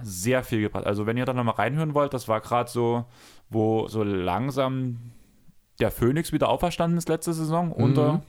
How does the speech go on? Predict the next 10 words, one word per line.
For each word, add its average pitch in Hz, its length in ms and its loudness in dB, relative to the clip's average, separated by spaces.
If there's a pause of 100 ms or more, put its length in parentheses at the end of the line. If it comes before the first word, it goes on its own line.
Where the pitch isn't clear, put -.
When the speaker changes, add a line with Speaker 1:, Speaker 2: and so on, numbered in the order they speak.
Speaker 1:
Chris 151 220 0
Paul, 151 380 0
Devin 139 260 0
Booker, 143 480 -2
DeAndre 135 340 -2
Ayton. 147 340 0 (240)
Speaker 2:
Monty 107 320 -4
Williams. 113 440 -2 (140)
Speaker 1:
Monty 110 320 -2
Williams. 123 520 -2